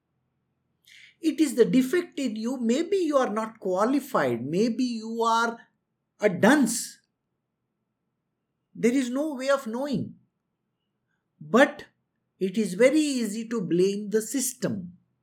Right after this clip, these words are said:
Say, "The system is built like that. What can I do?"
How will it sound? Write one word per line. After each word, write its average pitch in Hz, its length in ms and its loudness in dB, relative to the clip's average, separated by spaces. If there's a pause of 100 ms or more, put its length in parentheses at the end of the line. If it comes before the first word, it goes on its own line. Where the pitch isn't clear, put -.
(340)
Say, 285 160 -2
"The 294 120 2
system 370 600 4
is 320 180 4
built 254 380 0
like 170 320 0
that. 120 360 -4 (320)
What 226 380 -2
can 269 300 -6
I 214 280 -2
do?" 185 360 0